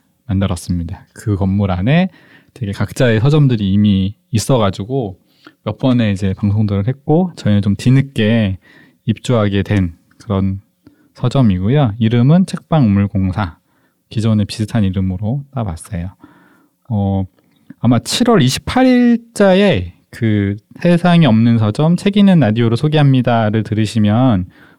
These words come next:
어, 어떤 서점들이 어떤 컨셉으로 들어와 있는지를 아실 수 있을 거고요. 저희가 새로 늦게, 어, 간판도 달고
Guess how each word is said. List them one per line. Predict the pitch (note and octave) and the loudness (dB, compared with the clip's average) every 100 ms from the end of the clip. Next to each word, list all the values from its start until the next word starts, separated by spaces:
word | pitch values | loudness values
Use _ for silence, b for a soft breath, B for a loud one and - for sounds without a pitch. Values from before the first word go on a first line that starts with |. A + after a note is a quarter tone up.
| - | -10
어, | F#2+ F#2+ A2 | -6 -6 -8
어떤 | G#2+ - C3+ | -4 0 2
서점들이 | C3 C3 A2 G#2+ | 2 0 0 0
어떤 | G2 - A#2+ | -2 -2 -4
컨셉으로 | G#2+ A#2+ - G#2+ G2+ | -2 -4 -2 -2 -2
들어와 | - G2+ F#2+ | -2 -2 -2
있는지를 | F#2+ F#2+ F#2 G#2 G2+ D3 F3 B B B B | -2 -2 -4 -6 -4 -2 -4 B B B B
아실 | G#2 G2+ A#2 | -8 -6 -6
수 | - | -4
있을 | G2 G#2+ | -6 -6
거고요. | G#2 F#2+ G#2+ D3 D3+ G2+ _ _ _ _ _ _ _ _ - | -6 -4 -2 -2 -2 -4 _ _ _ _ _ _ _ _ -6
저희가 | A#2+ G#2+ | -2 -2
새로 | - D3+ C3 | 0 0 0
늦게, | G2+ - A#2 G2+ - b b b b b _ _ _ | -2 -4 -2 -2 -4 b b b b b _ _ _
어, | A2+ | -8
간판도 | - A#2 C#3 A#2+ | -2 0 0 0
달고 | G#2 G2 G2+ A#2+ E3 | -4 -6 -8 -10 -10